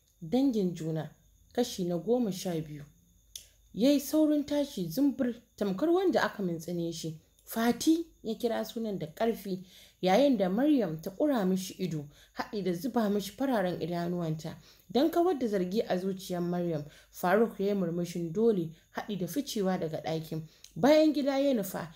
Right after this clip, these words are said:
ya sakar wa kanshi shawa, yayin da ba za ka gane wanda ya fi gudu tsakanin ruwan shawan da kuma hawayen Faruk ba. Ba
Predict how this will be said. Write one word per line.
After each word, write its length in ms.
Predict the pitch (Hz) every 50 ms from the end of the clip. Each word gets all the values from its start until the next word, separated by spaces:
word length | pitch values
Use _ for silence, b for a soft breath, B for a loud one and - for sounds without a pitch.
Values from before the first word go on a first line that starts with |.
| B B B _
ya 80 | - 202
sakar 300 | - 226 - - 311 330
wa 140 | 277 208 -
kanshi 280 | 214 202 196 190 185
shawa, 440 | - - 185 175 175 165 160 147 147 B B B B B -
yayin 320 | 190 190 202 254 277 254
da 80 | 208 196
ba 120 | 175 185
za 200 | 175 202 247 254
ka 100 | 247 214
gane 340 | 180 196 214 226 226 220 196 185
wanda 380 | 185 208 220 226 196 160 175
ya 100 | 190 190 190
fi 140 | 190 -
gudu 240 | 180 208 226 214 202 185
tsakanin 540 | 185 - 165 - 202 202 208 208 202 202 202
ruwan 260 | 208 208 202 202 202
shawan 360 | 190 - 254 233 233 214 190
da 80 | 185 180
kuma 240 | - - 190 190 190
hawayen 520 | 240 277 269 226 196 180 170 175 185 185
Faruk 360 | 185 170 160 160 160 160 -
ba. 160 | - 151 151 B B B B B B
Ba 160 | - 226 285